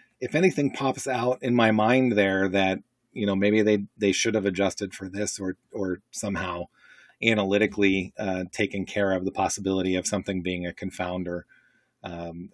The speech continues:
then those, those will be things that kind of float to the top. Um, I would say that I don't spend a huge amount of time when I'm reviewing a paper, um,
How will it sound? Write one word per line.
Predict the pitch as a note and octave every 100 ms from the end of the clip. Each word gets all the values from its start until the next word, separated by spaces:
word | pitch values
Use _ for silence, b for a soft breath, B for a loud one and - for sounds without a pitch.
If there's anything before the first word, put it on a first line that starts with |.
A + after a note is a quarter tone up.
| - - -
then | G#2 G2+ G2 G2 - - -
those, | B2 B2+ B2 -
those | D#3 D3
will | C3+ -
be | B2
things | A#2+ B2+ A#2+
that | A#2
kind | - A2
of | G2+
float | - G2+ F#2+
to | G2+
the | F#2+
top. | - G2+ F#2 - _ b b b b b -
Um, | F#2+ F#2 F2+ F2 -
I |
would | G#2+ G#2+
say | -
that | A2+ G#2+
I | G2+
don't | A2+ A2+
spend | - - A2+ G#2 G#2 - _ _ _ _ _ _ _ _ -
a |
huge | A2+ - G3+ G#3
amount | A#2 G2 F#2 G2
of | -
time | - F#2 F2+ G#2 G#2+
when | G#2 F#2+
I'm | F#2+
reviewing | F#2+ F#2 F#2+ F#2
a |
paper, | F2+ F#2+ F2+ F#2+ F#2+ - _ _ _ _ _ -
um, | G2+ F#2+ F#2 F2+